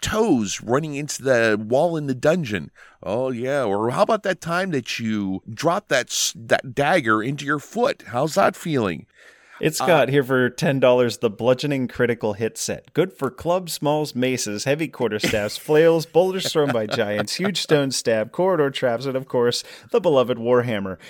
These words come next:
Speaker 2: And I'm looking at these dice. So the one for head, it just shows, like, a little illustration of, of, uh, of a mall. And there's the back of the head, and instead of the eye, it's got the X. And mind you, these are just little, like, line drawings. Then the one he's getting hit in the mouth, one he's getting hit in the nose. So instead of, like,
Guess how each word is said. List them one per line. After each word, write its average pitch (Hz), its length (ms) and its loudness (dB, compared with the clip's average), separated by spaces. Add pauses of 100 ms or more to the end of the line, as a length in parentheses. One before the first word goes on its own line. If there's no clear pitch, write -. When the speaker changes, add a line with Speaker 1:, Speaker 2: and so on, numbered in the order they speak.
(180)
Speaker 2:
And 147 120 2
I'm 156 80 2
looking 185 160 -2
at 156 100 -14
these 139 220 -4
dice. 127 220 2
So 143 60 -2
the 143 120 -2
one 165 240 2
for - 180 -2
head, 110 380 -4
it 127 140 -6
just - 180 -4
shows, 160 260 0
like, 127 140 0
a 117 60 2
little 123 280 -4
illustration 127 640 -2
of, 104 300 -4 (280)
of, 117 280 -2
uh, 120 160 -4
of 117 100 -2
a 139 80 -10
mall. 165 400 -2 (240)
And 120 220 0
there's 117 300 4
the 117 120 -4
back 104 300 -10
of 113 40 -6
the 113 100 2
head, 127 260 0 (100)
and 143 100 0
instead 135 280 4
of 120 100 -6
the 120 140 4
eye, 104 160 2
it's 110 180 0
got 107 140 -2
the - 160 -12
X. 95 240 -12
And 135 280 -2
mind 160 220 4
you, 127 80 0
these 185 180 2
are 147 60 -8
just 131 220 -4
little, 110 180 -2
like, 101 240 -2
line 101 380 -2
drawings. 92 480 -4 (220)
Then 139 140 2
the 127 60 4
one 127 220 2
he's 139 180 -2
getting 131 200 -6
hit 123 80 -2
in 110 80 -6
the 139 60 -4
mouth, 113 460 2
one 127 100 0
he's 131 120 -2
getting 123 220 -4
hit 135 120 -4
in - 60 -18
the 139 80 -4
nose. 120 440 4
So 151 120 2
instead 180 260 4
of, 175 80 -2
like, 156 220 2